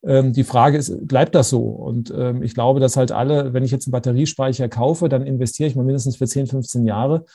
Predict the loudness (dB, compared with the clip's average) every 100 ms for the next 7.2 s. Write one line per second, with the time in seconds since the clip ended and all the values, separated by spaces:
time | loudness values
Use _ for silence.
0 | -20 -20 _ -12 -4 -4 -4 -6 -2 0
1 | 2 0 0 0 0 -2 0 0 0 -2
2 | -2 0 2 2 2 2 2 2 0 0
3 | 0 0 0 2 0 0 -2 -6 -2 0
4 | 0 0 2 0 0 0 2 2 2 2
5 | 4 2 0 -2 -4 -4 -8 -4 -2 -2
6 | 0 0 0 -2 -2 -2 0 0 0 -2
7 | -4